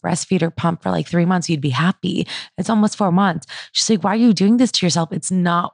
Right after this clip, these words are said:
worth it." And I remember literally crying every single day when she was here. And she was like, "You need to stop." And, like, she kind of, like, gave me the courage to stop, um, to stop because I felt like, I honestly, I kind of felt like a failure. And I don't even know why, because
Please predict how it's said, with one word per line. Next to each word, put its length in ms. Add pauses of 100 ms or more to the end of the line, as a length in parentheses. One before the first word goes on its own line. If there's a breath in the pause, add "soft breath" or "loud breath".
worth 280
it." 180
And 100
I 60
remember 420
literally 440
crying 320
every 200
single 280
day 320 (320 loud breath)
when 160
she 100
was 180
here. 220
And 160
she 100
was 80
like, 160
"You 160
need 240
to 100
stop." 260
And, 120
like, 180 (280 loud breath)
she 160
kind 200
of, 80
like, 120
gave 160
me 100
the 120
courage 520
to 120
stop, 520 (460)
um, 440 (180)
to 100
stop 300
because 180
I 100
felt 280
like, 200 (280)
I 80
honestly, 300
I 120
kind 220
of 60
felt 100
like 140
a 60
failure. 400
And 140
I 60
don't 120
even 160
know 120
why, 180
because 340